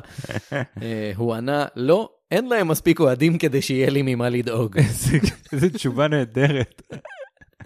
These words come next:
Speaker 2: עכשיו, קליבלנד של אותם השנים הייתה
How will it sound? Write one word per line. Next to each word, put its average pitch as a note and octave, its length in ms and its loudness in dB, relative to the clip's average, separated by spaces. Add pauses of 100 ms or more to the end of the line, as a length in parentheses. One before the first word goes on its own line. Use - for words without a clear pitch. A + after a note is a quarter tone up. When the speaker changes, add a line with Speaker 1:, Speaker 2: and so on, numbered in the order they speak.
(760)
Speaker 2:
עכשיו, D3 380 -6 (340)
קליבלנד B3 440 -2
של G3+ 120 2
אותם F#3 240 2
השנים E3+ 540 0
הייתה D3 480 0